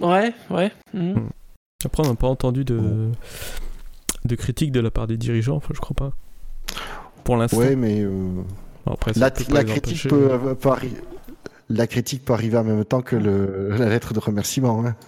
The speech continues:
Speaker 1: Ah, il y a Bert sur le chat qui dit, la question qui suit, c'est qui est dispo, justement, si jamais, euh,
Speaker 3: Ben, Albon ou Kiat.
Speaker 1: Ouais, bah ouais. Même dans ce cas-là, tu mets qui <laughs> chez eux ?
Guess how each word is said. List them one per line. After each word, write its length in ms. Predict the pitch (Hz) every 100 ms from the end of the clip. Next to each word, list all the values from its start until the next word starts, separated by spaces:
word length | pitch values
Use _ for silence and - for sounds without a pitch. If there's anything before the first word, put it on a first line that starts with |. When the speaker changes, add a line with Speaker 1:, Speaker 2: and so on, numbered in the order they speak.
| - - - - - - - - - -
Speaker 1:
Ah, 160 | 180 185
il 140 | 196 185
y 80 | 185
a 40 |
Bert 260 | 175 220 214
sur 120 | 202
le 40 |
chat 80 | 233
qui 100 | 226
dit, 60 | 196
la 80 | 180
question 240 | 185 185
qui 140 | 185 175
suit, 240 | 185 247
c'est 140 | - 165
qui 260 | - 240
est 60 | 208
dispo, 520 | 165 190 - 247 233
justement, 340 | 170 - 202 196
si 340 | - - 196
jamais, 680 | 165 185 185 202 233 196 165
euh, 520 | 156 156 151 165 - 196 190 _ _ -
Speaker 3:
Ben, 220 | 98 101
Albon 400 | 104 110 110 127 117
ou 100 | 107
Kiat. 400 | - 143 147 139 - _ _ -
Speaker 1:
Ouais, 320 | 160 175 226 226
bah 180 | 156 147
ouais. 240 | 151 202 208 - _ -
Même 160 | 185 175
dans 60 |
ce 100 | 175
cas-là, 160 | - 220
tu 140 | - 180
mets 120 | 170
qui 380 | - - 226 233
<laughs> 160 | -
chez 300 | - - 233 208 -
eux ? 160 | 262